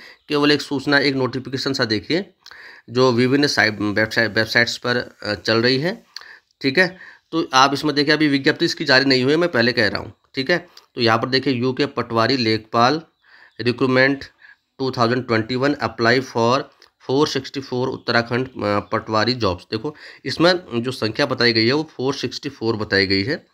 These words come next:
इसमें ये पद बढ़ने की पूरी संभावना है, ठीक है। इसमें आगे देखिए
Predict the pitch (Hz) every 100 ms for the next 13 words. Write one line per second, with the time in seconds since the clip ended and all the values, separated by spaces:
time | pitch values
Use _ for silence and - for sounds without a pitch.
0 | _ 131 120 151 165 - - - 135 143
1 | 143 147 - _ _ _ - _ _ _
2 | _ 127 143 143 156 156 175 135 139 127
3 | 90 85 85 85 - _ _ _ _ _
4 | _ _ - 123 143 139 117 135 127 131
5 | 143 143 151 170